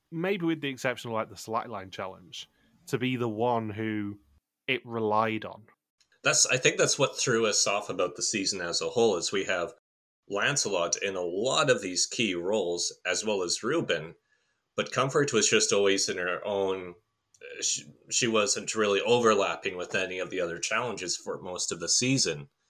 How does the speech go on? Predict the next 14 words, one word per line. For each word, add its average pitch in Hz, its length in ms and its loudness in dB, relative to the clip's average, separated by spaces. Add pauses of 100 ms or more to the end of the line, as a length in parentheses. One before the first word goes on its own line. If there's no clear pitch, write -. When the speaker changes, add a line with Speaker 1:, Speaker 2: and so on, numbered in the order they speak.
(300)
Speaker 2:
And 95 140 -4
that's 92 240 0
why, 87 400 4 (100)
that's 107 200 2
probably 104 340 4
why 95 300 2
on 95 200 -2
the 95 80 2
follow 98 360 0
the 95 100 0
money 101 320 0
bits 90 380 -2
on 92 260 -2
Instagram, 90 840 0